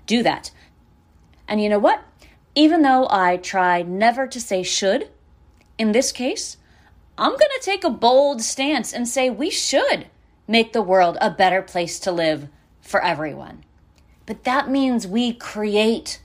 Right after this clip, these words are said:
more for everyone. And not just more money either. More love, more kindness, more joy, more compassion. But it takes an abundant mindset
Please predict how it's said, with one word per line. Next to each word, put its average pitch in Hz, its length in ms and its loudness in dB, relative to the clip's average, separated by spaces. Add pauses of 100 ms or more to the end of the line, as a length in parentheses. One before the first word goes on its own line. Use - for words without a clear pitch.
(180)
more 185 520 2 (240)
for - 260 -8
everyone. 190 640 0 (240)
And 330 160 0
not 403 300 0
just 294 340 0
more 226 180 0
money 196 420 0
either. 196 460 -2
More 277 280 4
love, 240 560 2 (640)
more 277 320 2
kindness, 233 960 0
more 233 180 0
joy, 226 640 2
more 220 240 0
compassion. 226 880 -6 (460)
But 277 300 2 (180)
it 240 180 -2
takes 294 440 -4
an 214 220 -2
abundant 208 800 -2
mindset 202 760 0